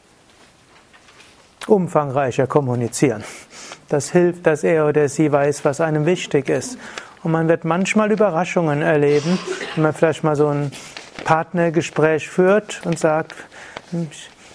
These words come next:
könnte ja sagen, ich war jetzt gerade auf einem Seminar, was wirklich wichtig ist im Leben. Und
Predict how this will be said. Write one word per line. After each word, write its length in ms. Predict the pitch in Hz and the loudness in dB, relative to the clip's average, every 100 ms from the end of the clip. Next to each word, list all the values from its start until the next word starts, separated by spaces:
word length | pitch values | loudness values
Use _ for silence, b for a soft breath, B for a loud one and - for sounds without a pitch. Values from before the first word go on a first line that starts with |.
| - - | -16 -2
könnte 220 | 151 143 | -2 0
ja 60 | 143 | 0
sagen, 320 | 175 165 139 | 0 0 -2
ich 80 | - | -2
war 100 | 143 | 0
jetzt 220 | 139 - | 0 -2
gerade 340 | - 143 147 | -2 -2 0
auf 220 | 165 139 165 | -2 -2 -2
einem 440 | 143 135 143 160 - - | -2 0 -2 -4 -8 -16
Seminar, 760 | - 156 143 139 147 165 175 | 0 0 2 0 0 0 0
was 220 | 151 135 156 | 0 0 0
wirklich 380 | 151 147 127 | 0 0 0
wichtig 400 | 156 175 - 165 | 0 0 0 0
ist 200 | 175 156 | 2 0
im 140 | 170 160 | 2 2
Leben. 460 | 151 170 180 196 B B B B - | 4 2 0 -4 B B B B -4
Und 360 | 170 151 165 | -2 -2 -6